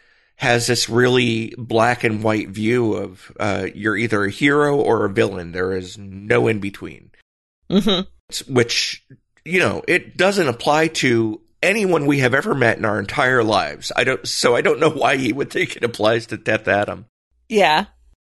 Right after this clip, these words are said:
Speaker 1: The people of Kahndaq see Teth Adam as a, a champion who's going to free them from oppression from this evil king. And the character Teth in multiple,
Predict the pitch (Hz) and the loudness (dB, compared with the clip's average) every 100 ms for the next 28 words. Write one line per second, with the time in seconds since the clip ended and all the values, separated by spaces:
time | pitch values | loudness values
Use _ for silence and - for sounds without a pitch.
0 | _ _ 139 139 190 202 175 - 151 151 | _ _ -4 0 0 2 0 0 0 0
1 | 143 139 - - - - 143 123 - _ | 0 -2 -6 -14 -4 -2 -2 -2 -8 _
2 | _ _ - 160 127 131 156 165 123 107 | _ _ -6 -2 0 0 0 0 0 -2
3 | 107 104 104 - 113 107 139 143 156 113 | -2 -2 -4 -4 -4 0 0 0 0 -2
4 | 98 101 - - - - - 135 113 127 | -2 -10 -20 -20 -20 -12 0 0 2 4
5 | 113 107 123 117 - 147 156 135 110 117 | 4 2 -2 -2 0 0 2 -2 -2 0
6 | 107 104 104 - 110 127 143 - 104 - | 0 -2 -6 -6 0 0 0 -4 -6 -8
7 | 101 98 98 _ _ _ _ 113 113 - | -8 -10 -18 _ _ _ _ 0 0 0
8 | 113 113 101 - 156 101 90 _ _ _ | 0 0 -2 -2 -4 -4 -14 _ _ _
9 | _ 143 135 131 - 190 226 247 - 113 | _ -2 0 0 2 2 2 0 -2 -4
10 | 104 - _ - - - 78 - - - | -6 -14 _ -6 -2 -2 -2 -10 -18 -20
11 | _ _ _ _ _ - 131 131 123 117 | _ _ _ _ _ -2 0 2 0 -4
12 | 117 127 _ _ - 117 - - 185 104 | -8 -14 _ _ -4 2 2 2 -4 -4